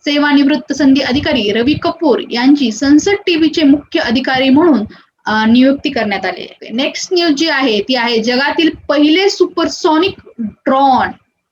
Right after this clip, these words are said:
निघालेले आहे. हे जगातील पहिले सुपरसॉनिक ड्रोन, त्याचं नाव काय, ॲरो, या मानवविरहित लढाऊ ड्रोनचा वापर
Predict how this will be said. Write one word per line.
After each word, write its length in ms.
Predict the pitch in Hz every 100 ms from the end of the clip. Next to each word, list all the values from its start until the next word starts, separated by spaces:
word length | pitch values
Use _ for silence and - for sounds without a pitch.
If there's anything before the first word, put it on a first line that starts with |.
| _
निघालेले 420 | 226 226 208 202 190
आहे. 140 | 196 - - _ - _ -
हे 60 | 262
जगातील 420 | 294 302 294 285 -
पहिले 360 | 302 285 320 392
सुपरसॉनिक 680 | - 359 330 320 330 311
ड्रोन, 440 | 247 220 285 294 233
त्याचं 160 | 247
नाव 140 | 269 269
काय, 100 | 269 - -
ॲरो, 380 | 262 254 226 185 - _ -
या 140 | 247
मानवविरहित 760 | 240 240 247 294 294 247 285 349 262
लढाऊ 400 | 247 254 285 262
ड्रोनचा 400 | 262 262 262 247
वापर 380 | 254 262 226